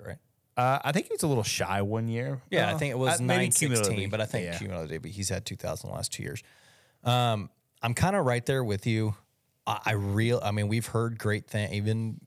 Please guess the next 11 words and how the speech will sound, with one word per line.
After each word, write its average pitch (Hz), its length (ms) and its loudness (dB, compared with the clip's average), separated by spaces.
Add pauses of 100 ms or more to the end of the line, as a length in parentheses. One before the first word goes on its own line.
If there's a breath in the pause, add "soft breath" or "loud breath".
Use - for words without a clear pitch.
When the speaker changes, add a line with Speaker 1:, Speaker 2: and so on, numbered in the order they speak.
Speaker 1:
even 104 320 -4
Coach 110 280 -2
mentioned 98 300 -4
it 92 40 -2
last 98 280 -4
week 85 240 -6
about 85 260 -4
Sutton 85 260 -2
Smith. - 520 -8
Speaker 2:
Sure. - 260 -4 (400 soft breath)
Speaker 1:
Um, 92 580 -2